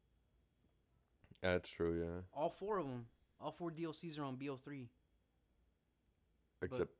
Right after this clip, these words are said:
Speaker 1: five.
Speaker 2: Uh, five,
Speaker 1: On
Speaker 2: well, we could play
Speaker 1: B O four.
Speaker 2: Classified on B O four, which is kinda like five,
Speaker 1: No,
Speaker 2: but
Speaker 1: we gotta play the O Gs.
Speaker 2: So then let's play fucking five on.
Speaker 1: B O one.
Speaker 2: We're not gonna <laughs> survive.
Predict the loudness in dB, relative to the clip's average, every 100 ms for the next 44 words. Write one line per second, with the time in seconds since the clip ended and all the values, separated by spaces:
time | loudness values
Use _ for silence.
0 | -20 -20 -10 -6 -4 -4 -6 -10 -16 -20
1 | _ _ _ _ _ _ _ _ -2 0
2 | 0 -2 -4 -2 2 4 2 -2 -12 -2
3 | 2 6 6 6 4 6 6 2 0 -2
4 | 0 0 -2 -2 -4 -6 -8 -8 -10 _
5 | _ _ _ _ _ _ _ _ _ _
6 | _ -8 -6 -6 -8 -14 -6 -2 0 0
7 | 0 -2 -2 2 6 6 8 8 8 6
8 | 6 6 4 2 4 4 4 0 -6 -10
9 | -6 -4 -2 -2 -4 -4 -4 -4 -4 -4
10 | 0 0 0 0 -2 -8 _ -4 4 6
11 | 6 6 4 4 4 6 4 4 4 4